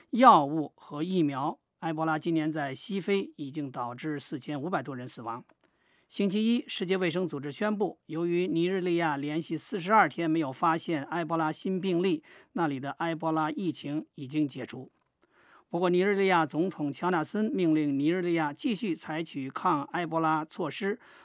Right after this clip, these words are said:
包括对入境者进行健康筛选的检查。总部设在美国的一个人权组织表示，中国在二零一三年处决的人数可能下降了百分之二十。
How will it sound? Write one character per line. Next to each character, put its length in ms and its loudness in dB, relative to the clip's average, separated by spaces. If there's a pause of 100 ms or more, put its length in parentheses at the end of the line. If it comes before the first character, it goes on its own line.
包 140 0
括 120 -4
对 180 0
入 160 0
境 180 2
者 200 -8
进 240 -2
行 240 -8
健 280 -2
康 300 -4 (100)
筛 280 -2
选 200 -10
的 80 -8
检 160 -10
查。 280 -10 (2000)
总 120 6
部 120 8
设 120 8
在 140 10
美 200 6
国 120 2
的 100 4
一 80 2
个 120 2
人 220 4
权 240 2
组 200 -4
织 100 -6
表 240 -4
示， 200 -6
中 220 0
国 120 2
在 180 4
二 220 6
零 180 4
一 140 2
三 300 4
年 360 2
处 300 -4
决 160 -4
的 100 0
人 220 2
数 180 -2
可 200 -8
能 200 0
下 260 2
降 200 -4
了 80 -4
百 220 -8
分 240 0
之 180 -4
二 260 4
十。 260 -10